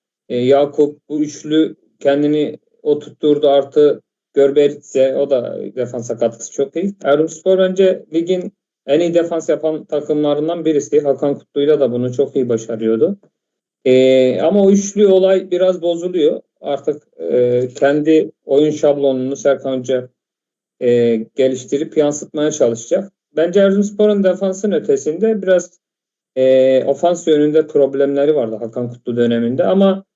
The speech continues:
bu dört maçlık serüvene baktığımız zaman onu da şu an dört maçın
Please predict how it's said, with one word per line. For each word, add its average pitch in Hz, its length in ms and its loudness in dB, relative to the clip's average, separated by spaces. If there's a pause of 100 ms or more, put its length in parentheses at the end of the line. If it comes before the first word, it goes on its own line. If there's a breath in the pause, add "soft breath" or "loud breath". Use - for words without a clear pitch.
(280)
bu 127 200 -6
dört 165 260 2
maçlık 170 360 -6
serüvene 165 580 0
baktığımız 170 520 -4
zaman 160 500 -4
onu 175 320 2
da 190 140 4
şu 180 180 -2
an 175 240 -4
dört 180 220 -2
maçın 151 480 -2